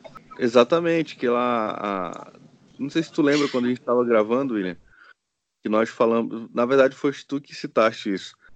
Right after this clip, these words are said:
quando a gente tava gravando Apocalipse, todos os, os mitos de heróis, os heróis, que, os demiurgos, né, que são aqueles que constroem o mundo,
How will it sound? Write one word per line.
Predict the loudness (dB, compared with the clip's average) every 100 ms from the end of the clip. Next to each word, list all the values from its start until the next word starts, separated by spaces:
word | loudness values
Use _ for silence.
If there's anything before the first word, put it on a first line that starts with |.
| -14 -8
quando | -2 0
a |
gente | 4
tava | 6
gravando | 8 8 6
Apocalipse, | 2 0 2 2 -2 -10 -18 _
todos | 4 4 2 0
os, | 2 2 0 -8 -16 -20 -20 _ -12
os | -10 -4
mitos | 4 4 4 0 0
de | 6
heróis, | 8 8 8 6 0 -12 _ _ -10
os | -4
heróis, | 0 2 2 0 -4 -14 _
que, | _ -18 -18 _ -14
os | -10
demiurgos, | -2 0 2 2 0 -4 -8
né, | -8 -8
que | -10 -10
são | -8
aqueles | -6 -6 -6
que | -8 -6
constroem | -4 -4 -2 0 2 2
o |
mundo, | 0 0 -2 -4